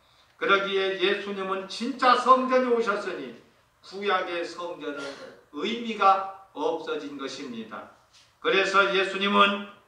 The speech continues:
"이 성전을 헐라, 내가 삼 일 만에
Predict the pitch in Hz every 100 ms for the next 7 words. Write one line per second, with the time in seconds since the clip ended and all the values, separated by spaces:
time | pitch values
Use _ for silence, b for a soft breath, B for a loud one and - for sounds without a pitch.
0 | _ - 180 170 - 196 165 147 143 147
1 | 139 - 135 - 120 107 113 - b b
2 | b 151 147 147 147 - 214 196 180 175
3 | 170 165